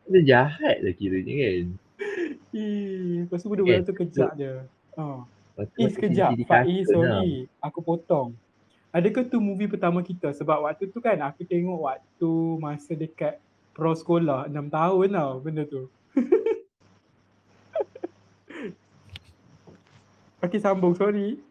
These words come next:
Speaker 2: <laughs>
Speaker 1: Ah, C D, rupanya bila aku dah besar kan, baru aku faham.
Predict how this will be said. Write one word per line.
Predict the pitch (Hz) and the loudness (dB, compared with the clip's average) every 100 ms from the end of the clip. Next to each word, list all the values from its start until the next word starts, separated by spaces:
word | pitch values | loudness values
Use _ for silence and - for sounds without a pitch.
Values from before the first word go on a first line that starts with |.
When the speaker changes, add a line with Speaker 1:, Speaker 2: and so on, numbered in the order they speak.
| _ | _
Speaker 2:
<laughs> | 240 226 - - _ _ _ _ _ _ _ _ _ _ _ _ _ _ - | -2 -2 -6 -10 _ _ _ _ _ _ _ _ _ _ _ _ _ _ 0
Speaker 1:
Ah, | 98 92 | 4 4
C | - _ 104 | 0 _ -8
D, | 98 107 117 | -6 0 2
rupanya | 117 120 123 110 131 | 2 4 4 4 4
bila | 113 107 110 | 4 4 4
aku | 113 | 2
dah | 110 | 2
besar | 110 - 113 110 | 2 2 2 4
kan, | 90 | 2
baru | 104 107 | 2 0
aku | - | -2
faham. | 101 101 85 80 | 0 2 0 -2